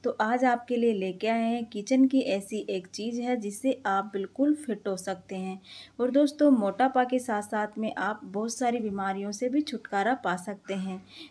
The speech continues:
क्योंकि ये हमारी हड्डियों के लिए, हड्डियों की कमज़ोरी, हड्डियों में दर्द, जोड़ों में दर्द, इसके लिए भी ये कैल्शियम की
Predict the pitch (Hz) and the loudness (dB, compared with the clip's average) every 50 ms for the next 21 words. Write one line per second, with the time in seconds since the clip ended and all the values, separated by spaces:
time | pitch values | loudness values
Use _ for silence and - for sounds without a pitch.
0 | _ _ - 254 254 262 262 - 277 269 254 233 254 254 226 220 220 196 196 190 | _ _ -2 2 4 4 4 4 4 4 4 6 4 4 4 2 -2 -2 0 0
1 | 190 190 202 196 196 202 190 180 185 226 247 262 277 269 269 269 254 247 254 254 | 0 0 -2 -2 -4 -6 -6 -4 -4 0 4 4 4 4 4 2 2 4 4 4
2 | 247 240 226 208 185 180 214 208 208 214 214 233 233 226 - 214 202 202 202 196 | 4 4 2 -2 -2 -2 -2 -2 -2 -4 -4 -6 -8 -6 -4 -4 -4 -4 -4 -4
3 | 208 208 214 220 220 214 196 170 170 190 202 202 202 202 208 208 196 180 190 196 | -2 -2 -2 -2 -2 -2 -4 -4 -4 -6 -4 -4 -4 -4 -4 -4 -6 -4 -4 -4
4 | 202 202 196 196 196 196 190 190 196 202 202 202 202 190 180 202 208 226 226 - | -2 -2 -4 -4 -4 -4 -2 -2 -2 -4 -4 -4 -6 -4 -4 -4 -4 -4 -8 -12
5 | _ - - - - _ _ - 233 233 - - - 269 269 254 247 240 240 240 | _ -20 -20 -20 -20 _ _ -8 -8 -8 -6 0 4 4 4 4 4 2 2 2
6 | 226 220 240 233 - - 214 208 220 226 226 226 - 214 208 202 208 - - 226 | 2 2 -2 -6 -4 -4 -2 0 0 0 0 0 0 0 0 0 -2 -4 -4 -2
7 | 226 226 233 - 233 | -2 -2 -2 -2 -4